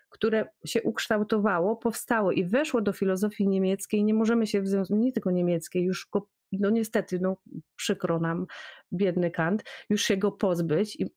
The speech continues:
interpretujemy Kanta przez pryzmat tych różnych sporów i tego, jak został zinterpretowany. Natomiast ja teraz sobie nie przypomnę naprawdę, jaka to była książka czy artykuł, ale jest bardzo fajny na ten temat, ale to i tak chyba po niemiecku, to, to nie będziemy tu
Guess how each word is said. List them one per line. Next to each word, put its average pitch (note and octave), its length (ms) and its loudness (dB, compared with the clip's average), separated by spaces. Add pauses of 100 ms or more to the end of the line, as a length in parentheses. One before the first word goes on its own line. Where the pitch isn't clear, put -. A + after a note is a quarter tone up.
(140)
interpretujemy G#3 840 0
Kanta G3 360 0
przez - 240 -4
pryzmat A3+ 420 0
tych - 200 -4
różnych G3 280 0
sporów A3+ 460 0
i - 40 -6
tego, G3+ 200 0
jak F#3 180 2
został F#3+ 360 0
zinterpretowany. F3 840 0 (480)
Natomiast B3 500 0 (880)
ja A3 100 2
teraz A3 220 0
sobie G#3+ 220 2
nie G#3+ 100 2
przypomnę G#3+ 680 0 (160)
naprawdę, F#3 480 0
jaka G3 200 0
to F#3+ 120 -6
była F#3 220 -2
książka G3+ 540 -2
czy - 140 -6
artykuł, - 440 -4
ale F3+ 80 2
jest F3+ 180 -2
bardzo A#3 280 0
fajny F#3 360 -2
na E3+ 100 -4
ten F3 180 -6
temat, F3+ 340 -2 (440)
ale A#3+ 120 0
to B3+ 100 0
i B3 60 2
tak A3+ 140 -2
chyba F3+ 180 0
po F#3 140 -2
niemiecku, F3 540 0
to, - 260 -2
to F#3 120 -2
nie F#3 120 2
będziemy E3+ 520 0
tu - 80 -20